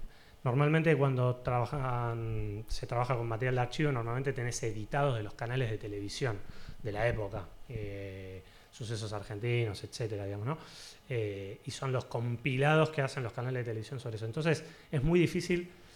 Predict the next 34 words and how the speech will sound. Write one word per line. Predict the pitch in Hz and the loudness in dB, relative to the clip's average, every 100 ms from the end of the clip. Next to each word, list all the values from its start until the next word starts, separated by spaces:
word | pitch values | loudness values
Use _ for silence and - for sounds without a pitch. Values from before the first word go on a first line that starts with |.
| - - - - - - - - - - - - | -18 -18 -20 -20 -20 -20 -20 -20 -20 -20 -20 -8
Entonces, | 147 170 - | 4 4 6
como | 151 139 139 - | 6 6 4 6
creo | 180 | 6
que | 165 | 8
en | 151 | 6
la | 127 | 4
primera | 143 156 | 4 4
medida, | 156 156 165 | 4 6 8
y | 139 | 8
vos | 135 | 8
dijiste | 123 135 - | 4 0 2
algo | 139 135 | 4 4
in-, | 123 120 135 | 2 0 -2
interesante | 127 127 123 143 139 | -4 0 0 0 2
ahí, | 131 135 135 | 4 6 6
importante, | 123 120 110 139 135 | 4 0 0 0 2
que | 127 120 | 0 0
es | |
como, | - 120 117 113 | 0 0 0 0
bueno, | 120 135 120 120 135 - - | 2 2 2 -2 -8 -18 -12
había | - 139 147 | 0 2 4
material | 139 147 | 4 4
que | 143 | 4
ya | - | 2
lo | 156 | 2
conocía, | 143 131 120 156 156 - - - | 2 2 2 4 2 0 -12 -8
pero | 135 120 | -4 -2
como | 123 120 110 | -2 -2 -4
parecía | - 120 110 139 | -2 -2 -2 -2
nuevo. | 127 120 107 - - - - - - - - | 0 2 0 -4 -20 -20 -20 -20 -20 -20 -10
O | 127 | -4
sea, | 147 117 | -2 0
primera | 135 135 180 175 147 | 0 2 4 6 6
medida | 127 131 160 165 131 | 4 4 6 8 6